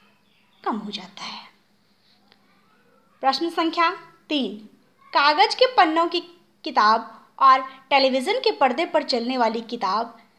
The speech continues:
तुम इनमें से किसको पसंद करोगे और क्यों? उत्तर,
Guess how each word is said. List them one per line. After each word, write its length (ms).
तुम 120
इनमें 440
से 280
किसको 280
पसंद 420
करोगे 500
और 100
क्यों? 260
उत्तर, 360